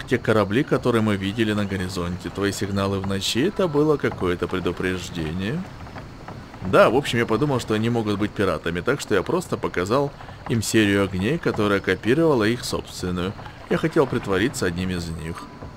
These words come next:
И снова прими мои комплименты. Кажется, они и вправду сочли твой сигнал предупреждением, что их ждут неприятности, если они атакуют. Это всего лишь доказывает, как слабы они умом. Мы должны всегда на шаг опережать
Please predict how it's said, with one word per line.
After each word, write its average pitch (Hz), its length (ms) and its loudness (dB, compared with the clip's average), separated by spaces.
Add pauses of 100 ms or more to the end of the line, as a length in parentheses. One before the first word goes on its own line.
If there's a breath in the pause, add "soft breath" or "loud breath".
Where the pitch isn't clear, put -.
(260)
И 104 80 -2
снова 175 320 2
прими 104 260 2
мои 95 160 0
комплименты. 95 760 0
Кажется, 170 360 0
они 139 180 0
и 113 40 2
вправду 139 380 2
сочли 110 340 -2
твой 101 200 0
сигнал 101 380 0
предупреждением, 101 880 0
что 156 160 -4
их 92 160 0
ждут 95 240 -6
неприятности, 95 600 -2
если 107 180 -4
они 95 160 0
атакуют. 85 580 -4 (720)
Это 175 200 0
всего 123 260 4
лишь 131 140 0
доказывает, 110 600 2
как 131 280 -4
слабы 107 640 0
они 95 240 -2
умом. 92 420 -2 (440)
Мы 170 120 2
должны 117 580 2 (320)
всегда 113 640 0
на 90 160 0
шаг 92 320 0 (480 loud breath)
опережать 101 600 4